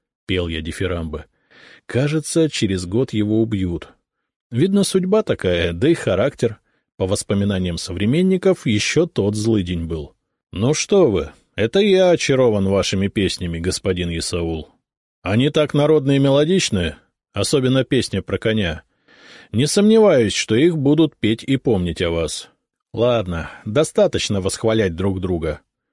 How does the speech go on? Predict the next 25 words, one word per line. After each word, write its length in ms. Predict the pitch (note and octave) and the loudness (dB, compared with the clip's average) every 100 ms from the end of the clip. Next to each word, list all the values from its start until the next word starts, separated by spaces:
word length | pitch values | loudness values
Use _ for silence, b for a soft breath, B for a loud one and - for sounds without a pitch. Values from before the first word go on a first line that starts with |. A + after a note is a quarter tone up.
| _ | _
Хочу 320 | - D3 A#3+ | -4 0 0
сказать 360 | - D3+ E3 F3 | 0 2 2 2
вам 160 | D#3 | 0
следующее, 640 | D3+ D#3 A2 F2 - F2 E2+ | 0 0 2 0 -2 -2 -2
только, 420 | D3 C#3 D3+ B2+ | -2 0 0 0
пожалуйста, 540 | C#3 C3 A#2 F#2+ - | 0 0 0 0 -2
не 120 | G2 | -2
обижайтесь 560 | A#2 B2+ C3 F#2+ E2 - | 0 2 0 0 -4 -8
на 40 | |
меня. 360 | E2+ E2 D2+ - _ _ _ _ _ - | -8 -6 -6 -8 _ _ _ _ _ -6
Говорю 400 | G2 G2+ A#2+ F#3 | 0 2 4 4
от 120 | E3+ | 2
всей 320 | - - C#3 | -2 -2 0
души 360 | A2+ G#2+ E3 F#3 | 2 2 2 2
при 200 | - B2 | 2 -2
всём 340 | - A2+ B2 | 0 0 0
расположении 720 | B2+ - A#2+ A#2+ A2+ G#2 F2 E2 | -2 -2 2 2 2 0 -2 -6
к 100 | F2+ | -6
вам. 300 | D#2+ C#2+ - _ _ _ _ _ | -6 -8 -14 _ _ _ _ _
Вы 160 | G2+ C3 | -2 2
действительно 760 | F3+ F3+ F#3 F3+ A#2+ F#2+ F2 D#2+ | 2 0 0 0 0 0 0 -2
поэт 460 | - G#2 F3 F#3+ | -2 2 2 2
с 80 | C3+ | 0
большой 420 | G#2+ G#2+ - D3+ | -2 0 2 2
буквы — 540 | C#3 B2+ G#2 F#2 D#2+ | 4 2 0 -2 -4